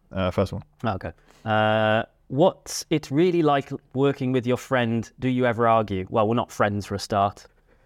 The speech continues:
Speaker 2: Um,
Speaker 1: Hate each other.
Speaker 2: so it's, it's quite easy when, when you, you don't care about the other person.
Speaker 1: Yeah, exactly.
Speaker 2: <laughs>
Speaker 1: Strictly business.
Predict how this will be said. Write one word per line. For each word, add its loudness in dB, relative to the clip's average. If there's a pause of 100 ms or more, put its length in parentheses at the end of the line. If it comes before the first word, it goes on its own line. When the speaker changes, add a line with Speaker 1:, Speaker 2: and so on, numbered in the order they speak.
(160)
Speaker 2:
Um, 0
Speaker 1:
Hate -4
each -8
other. -14
Speaker 2:
so 0
it's, -6
it's -6
quite 2
easy 0
when, -2
when -2
you, -2
you 0
don't 2
care 2
about 2
the 2
other 0
person. -4 (160)
Speaker 1:
Yeah, -4
exactly. -4 (200)
Speaker 2:
<laughs> -14
Speaker 1:
Strictly -4
business. -2